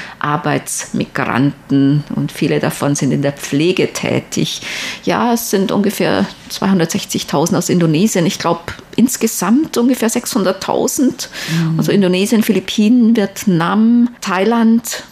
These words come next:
Speaker 1: Also das sind die Hauptländer, aus denen Arbeitsmigranten kommen.
Speaker 2: Genau, meine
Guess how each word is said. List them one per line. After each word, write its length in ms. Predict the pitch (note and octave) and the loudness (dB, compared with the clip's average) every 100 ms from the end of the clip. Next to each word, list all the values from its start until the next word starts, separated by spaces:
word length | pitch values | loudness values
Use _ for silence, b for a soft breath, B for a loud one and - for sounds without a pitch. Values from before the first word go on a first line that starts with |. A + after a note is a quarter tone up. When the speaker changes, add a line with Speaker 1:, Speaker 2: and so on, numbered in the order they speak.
| - | -6
Speaker 1:
Also 200 | - - | -4 -2
das 240 | F3 - | -2 0
sind 260 | F3+ E3+ - - | 0 0 -4 -6
die 300 | - F3 F3 | 0 2 2
Hauptländer, 1300 | D#3+ - D#3 D#3 - - - - - E3 D3 E3 E3+ C#3 | 0 -2 0 0 -4 -10 -10 -10 -4 0 2 4 2 2
aus 180 | E3+ - | -2 -2
denen 500 | D3+ D#3 D#3 D3 D#3 - | 0 2 4 2 0 -2
Arbeitsmigranten 880 | - - - - - - - - - | -2 -2 -2 -2 0 0 0 -2 -4
kommen. 580 | - - C#3+ D3 E3+ - B | -2 2 2 2 0 -2 B
Speaker 2:
Genau, 380 | - E3+ E3 E3+ | 2 4 4 2
meine 800 | E3+ D#3+ D#3+ D#3 D3+ D3 C#3 | 2 4 4 4 2 2 0